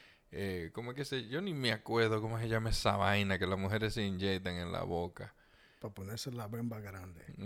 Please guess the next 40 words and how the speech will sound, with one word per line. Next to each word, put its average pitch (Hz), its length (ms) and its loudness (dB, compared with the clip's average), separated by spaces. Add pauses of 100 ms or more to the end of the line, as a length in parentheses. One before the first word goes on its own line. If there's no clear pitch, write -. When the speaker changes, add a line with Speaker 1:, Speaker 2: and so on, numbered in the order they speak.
(200)
Speaker 1:
Exacto, 104 800 2
y 104 200 -2
se 110 120 0
ponen 123 300 -2
la 139 80 2
bembota 131 540 4
grandísima 113 1000 -2 (600)
y 117 220 2
andan 135 340 4
que 127 80 2
parecen 123 580 4
un 131 140 -2
pecado. 104 680 4 (260)
Sí, 143 320 2
con 123 200 2
los 127 80 2
bucos, 127 720 0 (140)
y 120 160 6
p-, 120 120 -2 (120)
es 170 80 4
una 190 240 10
vaca 113 360 6
parecen. 107 540 4 (320)
Ah, 127 540 6
mu, 170 960 4 (280)
así, 123 300 4
eso 143 160 0
es 160 80 2
lo 156 80 0
que 147 80 2
parecen 123 320 2
las 131 100 4
mujeres 117 280 4
con 110 160 0
esa 113 160 4
boca 110 260 4
así 110 160 0
cuando 107 260 2
se 107 120 0
inyectan 104 520 2